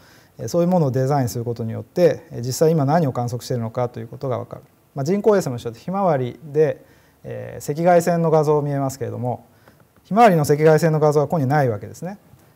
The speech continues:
ここにある変数から、ひまわりでもしこの大気を、この状態をひまわりでもし観測したらどういうふうに見えるか、ひまわりシミュレーターです。こういうひまわりシミュレーターというのを入れると、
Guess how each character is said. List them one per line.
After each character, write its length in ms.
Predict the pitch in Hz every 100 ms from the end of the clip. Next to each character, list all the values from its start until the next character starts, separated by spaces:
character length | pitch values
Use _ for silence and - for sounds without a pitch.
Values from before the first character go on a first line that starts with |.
| _ _
こ 120 | 180
こ 100 | 202
に 80 | 214
あ 80 | 196
る 80 |
変 180 | 165 165
数 160 | 170 156
か 100 | 147
ら、 240 | 165 131 -
ひ 100 | 185
ま 120 | 196
わ 100 | 185
り 140 | 165
で 100 | 160
も 140 | 175 196
し 280 | - 139 - _
こ 100 | 147
の 120 | 139
大 240 | 131 139 123
気 160 | 120
を、 260 | 120 117 -
こ 140 | 131
の 80 | 123
状 220 | 120 127
態 260 | - 127 160
を 60 | 156
ひ 100 | 175
ま 120 | 220
わ 40 |
り 80 | 180
で 60 | 160
も 100 | 196
し 80 |
観 180 | - 160
測 160 | 160 151
し 80 | -
た 120 | 165
ら 160 | 143
ど 100 | 131
う 40 | 185
い 20 |
う 20 |
ふ 40 | 165
う 20 |
に 80 | 135
見 80 | 131
え 80 |
る 80 | 123
か、 160 | 113 110 -
ひ 140 | 147
ま 100 | 156
わ 60 | 156
り 80 |
シ 80 | 156
ミ 80 | 151
ュ 20 |
レ 100 | 139
ー 40 | 120
タ 120 | 120
ー 60 |
で 60 | -
す。 160 | - _ _ - - - _
こ 80 | 196
う 40 |
い 40 | 190
う 20 |
ひ 80 | 175
ま 80 | 185
わ 80 |
り 80 | 185
シ 80 | 175
ミ 100 | 175
ュ 40 |
レ 60 | 160
ー 40 |
タ 240 | 117 107 -
ー 40 | -
と 60 |
い 20 |
う 40 | 117
の 60 |
を 40 | 113
入 40 |
れ 80 | 135
る 80 | 143
と、 360 | 220 208 -